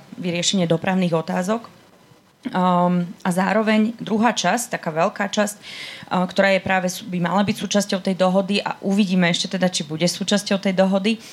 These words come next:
budú v rám-, sú vla-, sú vlastne aj otázky bezpečnosti. Jednak vnútornej bezpečnosti, vonkajšej bezpečnosti, otázky spolupráce v oblasti zahraničnej politiky, bezpečnostno-obranné partnerstvo a podobne.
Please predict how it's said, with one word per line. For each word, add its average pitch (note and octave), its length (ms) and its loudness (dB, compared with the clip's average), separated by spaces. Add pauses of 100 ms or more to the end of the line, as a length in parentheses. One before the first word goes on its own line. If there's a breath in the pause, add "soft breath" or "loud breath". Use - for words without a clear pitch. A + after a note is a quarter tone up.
(280 loud breath)
budú F#3+ 240 -2
v F3+ 160 2
rám-, F#3 400 2
sú F3+ 240 -4
vla-, - 160 0
sú G3 160 -2
vlastne F3+ 240 2
aj E3 160 0
otázky - 240 -4
bezpečnosti. E3 800 -4
Jednak E3 400 -4
vnútornej G3+ 400 0
bezpečnosti, F3+ 640 -4
vonkajšej F#3 480 -2
bezpečnosti, E3+ 640 -4
otázky E3+ 480 -6
spolupráce F3+ 560 -4
v D#3+ 80 -8
oblasti D#3+ 320 -6
zahraničnej G3+ 480 0
politiky, E3 480 -6
bezpečnostno-obranné F3 1040 -2
partnerstvo E3 560 -6
a D#3 80 -8
podobne. E3 400 -4